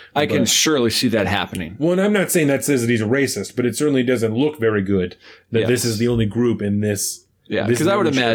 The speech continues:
Speaker 1: imagine
Speaker 2: in
Speaker 1: it's
Speaker 2: this group
Speaker 1: probably
Speaker 2: that
Speaker 1: some, just because, <coughs> just kinda going off of what we know of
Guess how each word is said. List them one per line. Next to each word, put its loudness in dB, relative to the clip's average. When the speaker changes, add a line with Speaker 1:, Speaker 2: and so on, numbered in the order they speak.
Speaker 1:
imagine 0
Speaker 2:
in 0
Speaker 1:
it's 0
Speaker 2:
this -16
group -14
Speaker 1:
probably 0
Speaker 2:
that -2
Speaker 1:
some, -2
just -2
because, 0
<coughs> -
just 0
kinda 2
going 2
off 2
of -2
what 0
we 2
know 2
of 0